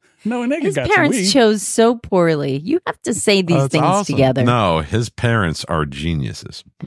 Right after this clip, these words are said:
Speaker 1: Yeah, absolutely. He's gonna have this, he's gonna be the best known player on the whole team, even if he doesn't even get,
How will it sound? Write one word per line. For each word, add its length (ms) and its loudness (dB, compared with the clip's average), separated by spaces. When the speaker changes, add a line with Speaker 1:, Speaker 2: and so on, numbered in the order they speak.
Speaker 1:
Yeah, 260 2
absolutely. 640 0
He's 240 2
gonna 180 4
have 140 -2
this, 280 0
he's 260 2
gonna 160 0
be 100 4
the 100 0
best 320 0
known 240 2
player 400 2
on 80 2
the 80 4
whole 160 -2
team, 420 2
even 200 4
if 60 2
he 60 0
doesn't 220 2
even 120 6
get, 160 2